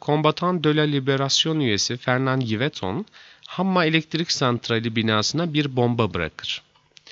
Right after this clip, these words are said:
Hiçbir biçimde terörizm olarak tanımlanamayacak bir sabotaj girişimidir bu.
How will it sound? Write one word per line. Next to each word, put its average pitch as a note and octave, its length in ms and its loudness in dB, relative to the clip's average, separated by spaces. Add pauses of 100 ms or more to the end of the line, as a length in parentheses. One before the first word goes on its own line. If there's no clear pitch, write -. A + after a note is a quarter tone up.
(400)
Hiçbir G#3+ 420 2
biçimde F3+ 400 2
terörizm F#3 680 0
olarak C#3 420 2
tanımlanamayacak C#3+ 920 0
bir D3+ 100 0
sabotaj C3 680 0
girişimidir E2+ 680 -2
bu. D2+ 120 -8